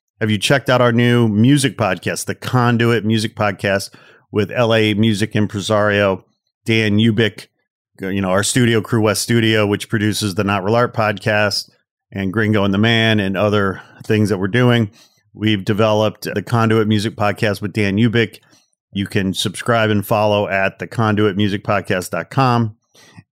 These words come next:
And be sure to do it. All six episodes are there. We just dropped six.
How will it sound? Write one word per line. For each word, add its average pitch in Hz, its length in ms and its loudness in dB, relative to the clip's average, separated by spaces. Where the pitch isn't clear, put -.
And 98 560 0
be 113 140 0
sure 120 160 0
to 107 80 0
do 110 160 2
it. 110 140 2
All 120 180 4
six 127 240 -2
episodes 120 460 0
are 110 60 2
there. 117 140 2
We 113 80 2
just 113 220 -2
dropped 123 240 0
six. - 480 -2